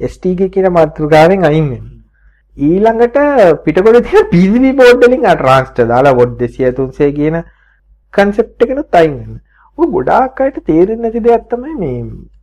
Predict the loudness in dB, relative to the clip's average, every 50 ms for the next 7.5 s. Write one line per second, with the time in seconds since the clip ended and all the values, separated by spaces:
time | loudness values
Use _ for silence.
0 | _ -4 0 0 0 0 -4 -10 -4 -2 0 0 0 0 0 -2 -2 0 -2 -2
1 | -2 -2 -4 -4 -6 -4 -2 0 0 0 2 0 0 0 0 -4 -2 0 2 2
2 | 2 2 0 -2 -2 0 0 2 2 2 0 -2 _ _ _ _ _ _ _ _
3 | _ -12 -10 -10 -8 -8 -8 -8 -4 -2 0 2 2 4 4 2 2 2 2 2
4 | 2 2 2 2 0 0 0 0 -2 -2 -2 -2 -2 -2 -4 -4 -2 -2 -2 -2
5 | -2 -2 -2 -2 0 -2 -4 -4 -4 -8 -8 -6 -4 -2 -2 -4 -4 -4 -6 -6
6 | -6 -6 -6 -6 -4 -6 -6 -6 -4 -4 -4 -6 -6 -8 -10 -10 -8 -8 -8 -8
7 | -8 -8 -6 -4 -2 -2 -2 -2 -2 -4